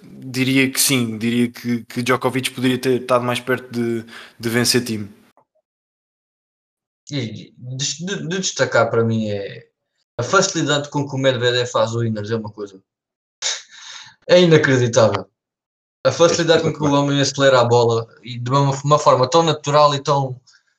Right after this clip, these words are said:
Speaker 2: com pouco esforço é, é, é uma coisa incrível. Daí eu
Speaker 1: O
Speaker 2: achar que ele, para mim, quando os três grandes nomes saírem,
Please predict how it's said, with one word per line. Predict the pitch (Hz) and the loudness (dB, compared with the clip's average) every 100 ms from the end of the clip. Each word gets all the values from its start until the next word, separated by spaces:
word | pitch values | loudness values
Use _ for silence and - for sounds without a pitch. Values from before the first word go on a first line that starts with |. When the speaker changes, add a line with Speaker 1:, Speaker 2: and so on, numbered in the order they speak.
| _ _ _ | _ _ _
Speaker 2:
com | - 127 | -6 -2
pouco | 175 185 | 0 -2
esforço | - - 151 147 147 | -4 -4 -2 -2 -4
é, | 123 113 | -4 -6
é, | 117 110 | -8 -8
é | 156 | -6
uma | 143 | -6
coisa | - 110 107 | -6 -8 -8
incrível. | 107 95 _ _ _ - | -12 -18 _ _ _ -6
Daí | 151 147 143 | -2 0 2
eu | 131 | 2
Speaker 1:
O | 127 | 4
Speaker 2:
achar | - 127 | 4 2
que | - 123 | 0 -6
ele, | 123 131 131 | 0 0 2
para | 127 | 0
mim, | 127 127 - _ _ _ _ _ _ _ 117 123 120 117 - | 0 -4 -8 _ _ _ _ _ _ _ -12 -10 -8 -10 -6
quando | - 156 147 | 0 2 2
os | |
três | - 160 160 139 127 | 0 0 2 0 -6
grandes | 123 139 147 123 | -2 0 0 0
nomes | 135 147 135 - | 0 0 -2 -2
saírem, | 139 127 135 127 | 0 0 0 -4